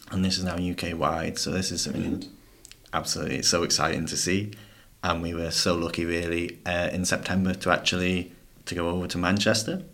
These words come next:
Speaker 1: with three of our current young leaders to join a networking event of Together Type one. And it was just so fantastic to be in a room full of young people, all living with Type one from across the whole of the U K,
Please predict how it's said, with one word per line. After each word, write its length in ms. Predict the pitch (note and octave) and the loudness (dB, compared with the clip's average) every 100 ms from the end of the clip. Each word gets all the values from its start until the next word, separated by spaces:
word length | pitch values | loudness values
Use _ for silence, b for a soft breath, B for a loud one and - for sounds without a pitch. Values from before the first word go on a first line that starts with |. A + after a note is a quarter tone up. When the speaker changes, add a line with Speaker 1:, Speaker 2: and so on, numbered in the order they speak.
| - | -4
Speaker 1:
with 220 | F2 F2+ | -2 0
three 180 | - F2 | 0 0
of 120 | F2+ | 2
our 340 | F2 E2+ E2+ F2 | 0 -2 -2 -6
current 320 | - F2 D2+ | -4 -2 -2
young 180 | E2+ E2+ | -2 -2
leaders 460 | F2+ F2 F2+ F2+ | -2 -2 -2 -4
to 240 | - - F#2 | -4 -2 -2
join 420 | - F2 F#2 F#2 - | 0 2 2 2 0
a 60 | |
networking 480 | F#2 - - G2 F2 | 0 0 0 -2 -2
event 260 | F2 F2 E2+ | -2 -2 -2
of 180 | - - | -4 -6
Together 300 | - F2 F2 | -6 -6 -4
Type 220 | F2 E2+ | -4 -2
one. 240 | F#2 F#2+ - B B - | -2 -2 -6 B B -6
And 160 | E2+ | -2
it 40 | D2+ | 0
was 100 | D#2+ | 2
just 160 | E2+ | 2
so 100 | E2 | 0
fantastic 600 | D#2 D#2+ D#2 D#2 - - | 0 -2 -2 -2 -4 -4
to 80 | - | -4
be 80 | E2 | -4
in 80 | E2 | -2
a 40 | |
room 520 | D#2+ D#2+ D#2+ D#2+ D#2+ - | -2 -2 -2 -4 -6 -14
full 440 | - - D#2+ E2+ - | -12 -6 -4 -4 -4
of 340 | D#2+ D#2+ D#2+ - - | -2 -2 -2 -6 -2
young 180 | F2+ F#2 | 0 2
people, 460 | F#2+ F#2+ G#2 G#2+ - - - | 2 4 4 2 -2 -10 -2
all 160 | F#2+ | 0
living 240 | G2 G2 G2+ | 2 2 0
with 120 | G2 | 2
Type 220 | F#2+ F#2+ | 2 4
one 400 | D2 E2+ E2 - B B B B | 4 0 -2 -8 B B B B
from 180 | - E2+ | -6 -4
across 260 | E2 E2+ E2 | -2 -2 -2
the 80 | D#2+ | 0
whole 160 | F#2 | 0
of 80 | F#2 | 0
the 80 | E2+ | 0
U 180 | D#2+ D#2+ | -2 -4
K, 560 | D#2 D2+ D#2+ D#2+ - | -2 0 0 -2 -6